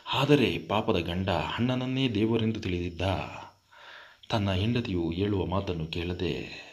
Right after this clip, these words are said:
ಚೆನ್ನಾಗಿ ಹೆಂಡತಿಗೆ ಬೈಯುತ್ತಾನೆ. ಬೆಳಗ್ಗೆ ಎಂದಿನಂತೆ ಗಂಡ ತಿಂಡಿ ತಿಂದು ಆಫೀಸ್ಗೆ ಹೊರಟು, "ನಾನಿಂದು ಮನೆಗೆ ಬರುವುದು ತಡವಾಗುತ್ತದೆ, ಊಟ ಮಾಡಿ ಮಲಗಿರು" ಎನ್ನುತ್ತಾನೆ. ಈ ಸಮಯಕ್ಕಾಗಿಯೇ ಕಾಯುತ್ತಿದ್ದ ಅವರ ಅಣ್ಣ, "ಪರವಾಗಿಲ್ಲ,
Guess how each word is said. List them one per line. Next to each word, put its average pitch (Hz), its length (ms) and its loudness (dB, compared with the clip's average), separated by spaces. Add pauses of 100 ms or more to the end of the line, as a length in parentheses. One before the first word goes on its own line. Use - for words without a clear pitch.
(120)
ಚೆನ್ನಾಗಿ 90 600 -4
ಹೆಂಡತಿಗೆ 76 600 -4
ಬೈಯುತ್ತಾನೆ. - 760 -8 (580)
ಬೆಳಗ್ಗೆ 113 280 4
ಎಂದಿನಂತೆ 101 580 0
ಗಂಡ 92 240 -2
ತಿಂಡಿ 90 480 -4
ತಿಂದು 80 320 -4
ಆಫೀಸ್ಗೆ - 360 -6
ಹೊರಟು, 80 480 -2 (960)
"ನಾನಿಂದು 110 480 2
ಮನೆಗೆ 98 280 0
ಬರುವುದು 90 720 0 (480)
ತಡವಾಗುತ್ತದೆ, 87 960 -2 (200)
ಊಟ 120 160 2
ಮಾಡಿ 87 320 -2
ಮಲಗಿರು" 95 400 -2
ಎನ್ನುತ್ತಾನೆ. 80 880 -8 (380)
ಈ 151 120 6
ಸಮಯಕ್ಕಾಗಿಯೇ 113 760 2
ಕಾಯುತ್ತಿದ್ದ 92 460 -2
ಅವರ 82 360 -4
ಅಣ್ಣ, 95 320 -2 (680)
"ಪರವಾಗಿಲ್ಲ, 82 520 -2